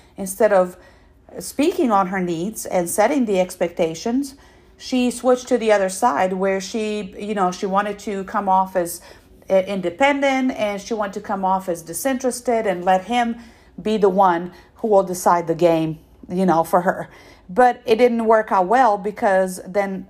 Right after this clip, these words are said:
o-, on his part, he was doing exactly what she was telling him to do. She was saying, you know, "Oh, it's fine, you know, if, if you text me,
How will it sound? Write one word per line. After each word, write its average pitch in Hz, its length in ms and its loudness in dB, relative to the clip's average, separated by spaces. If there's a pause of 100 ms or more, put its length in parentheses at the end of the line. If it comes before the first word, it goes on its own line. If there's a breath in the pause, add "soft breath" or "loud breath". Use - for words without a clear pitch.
o-, 185 140 4
on 180 160 0
his 269 240 -2
part, 175 300 2
he 247 120 -2
was 220 180 0
doing 208 340 -2
exactly 185 460 -2
what 175 160 -8
she 196 120 -10
was 170 180 -8
telling 240 240 -2
him 175 140 -10
to 190 100 -10
do. 160 160 -14
She 220 160 -8
was 196 180 -6
saying, 208 440 0 (340 loud breath)
you 240 100 0
know, 226 200 4
"Oh, 285 260 4
it's 285 220 -2
fine, 330 360 4
you 302 80 -4
know, 277 160 -2
if, 262 200 -6
if 247 180 -4
you 269 60 -2
text 247 340 0
me, 214 280 -4